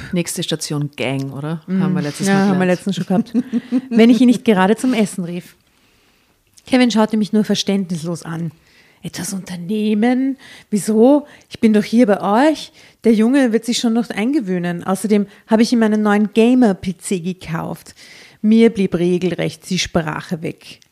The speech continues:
Speaker 2: Ach so, es reichte also, wenn wir unseren Mann und Vater ab und zu anlässlich der Mahlzeiten zu Gesicht bekamen? Als Kevin noch pendelte, hatten wir wenigstens am Wochenende Ausflüge unternommen,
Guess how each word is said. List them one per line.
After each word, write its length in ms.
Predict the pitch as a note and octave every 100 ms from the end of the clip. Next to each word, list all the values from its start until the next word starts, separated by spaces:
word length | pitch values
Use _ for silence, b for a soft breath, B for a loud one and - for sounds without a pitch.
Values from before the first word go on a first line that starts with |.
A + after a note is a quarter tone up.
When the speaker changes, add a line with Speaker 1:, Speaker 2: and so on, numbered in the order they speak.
| _
Speaker 2:
Ach 180 | - B3+
so, 460 | - - F#3+ E3+ C4+ B B B B -
es 160 | -
reichte 460 | G3+ G3 F#3+ - -
also, 340 | F#3+ F#3+ G#3+ - B B
wenn 180 | A3
wir 100 | A#3 A3+
unseren 560 | A3 A3+ G#3 G#3 G#3 G3+ b
Mann 480 | G3 F#3+ F#3 G#3+ A#3+
und 180 | G#3+
Vater 420 | F#3+ F#3+ F3 - A3+
ab 200 | G3 A#3+
und 140 | A3
zu 160 | G#3 -
anlässlich 580 | G3+ A#3 G#3 G3+ A3
der 100 | A3+
Mahlzeiten 720 | A3 G#3 E3+ F3 - G3 G3 G3+
zu 120 | G#3
Gesicht 320 | G3+ A3 -
bekamen? 480 | - - A#3+ B3+ D#4 - b b b b b
Als 240 | - G#3 G3+
Kevin 300 | - A3+ A3+
noch 180 | F#3+ -
pendelte, 640 | A#3+ D4+ C#4 F3 E3 E3 - b b b
hatten 260 | - F#3+ A3
wir 100 | G#3
wenigstens 460 | G3 A3 G#3 F#3 F3
am 180 | F3
Wochenende 540 | F#3 B3 G#3+ F3 E3 E3+
Ausflüge 440 | A3+ - G3+ F3+
unternommen, 580 | E3+ D#3+ D#3 D3+ D#3 D#3